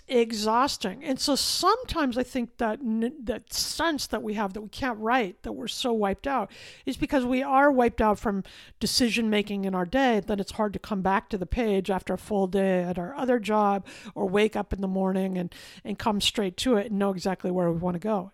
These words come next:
That's exhausting. And we know, research tells us that mental fatigue really exhausts us physically. So I think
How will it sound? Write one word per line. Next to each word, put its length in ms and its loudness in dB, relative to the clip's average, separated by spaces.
That's 200 -2
exhausting. 680 -2
And 200 0
we 160 4
know, 460 4
research 460 0
tells 300 0
us 180 0
that 160 -6
mental 460 0
fatigue 840 -4
really 880 4
exhausts 540 0
us 160 -2
physically. 680 -4
So 140 2
I 100 4
think 300 2